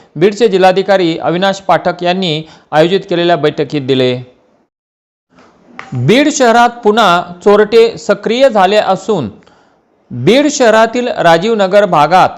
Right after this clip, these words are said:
काल मध्यरात्री दोन चोरट्यांनी मोटारसायकल चोरली आणि ते शहरातील अंकुशनगर भागात गेले व चोरी केलेली मोटारसायकल तेथेच सोडून एका पोलीस कर्मचाऱ्याची चारचाकी गाडी चोरून नेली.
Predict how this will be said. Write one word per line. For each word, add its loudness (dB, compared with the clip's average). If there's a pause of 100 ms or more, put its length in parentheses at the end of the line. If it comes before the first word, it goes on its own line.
(340)
काल 2
मध्यरात्री -2
दोन -2
चोरट्यांनी -2
मोटारसायकल -2
चोरली -2
आणि -2
ते 0
शहरातील 0
अंकुशनगर -4
भागात 2 (100)
गेले -2 (140)
व 2 (520)
चोरी 4
केलेली 0
मोटारसायकल -2
तेथेच -2
सोडून -2
एका 0
पोलीस -2
कर्मचाऱ्याची -2 (420)
चारचाकी 0
गाडी 2
चोरून -6
नेली. -4